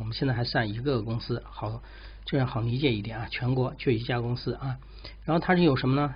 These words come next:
居民的一个消费，对不对？支出嘛，你看，最终的一个消费，包括居民消费和政府的消费啊。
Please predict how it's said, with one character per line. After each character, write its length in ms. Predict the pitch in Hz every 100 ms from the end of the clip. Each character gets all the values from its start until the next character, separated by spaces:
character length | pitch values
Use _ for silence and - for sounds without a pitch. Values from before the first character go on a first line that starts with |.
| -
居 200 | - 185
民 160 | 151 120
的 100 | 139
一 60 |
个 100 | 123
消 220 | 120 143
费， 120 | 143 156 -
对 100 | -
不 60 | 139
对？ 100 | 127
支 200 | - 151
出 200 | - 165
嘛， 160 | 165 -
你 80 | 139
看， 160 | 143 - - - -
最 180 | - 139
终 140 | 147
的 120 | 143
一 40 | 117
个 40 |
消 200 | 123 135
费， 120 | 143 131
包 120 | 131
括 80 | 131
居 160 | 127 160
民 180 | 156 117
消 160 | 120
费 140 | 113 113
和 120 | 117
政 200 | 175 139
府 80 | 110
的 120 | 98
消 180 | - 120
费 140 | 127
啊。 260 | - 127 123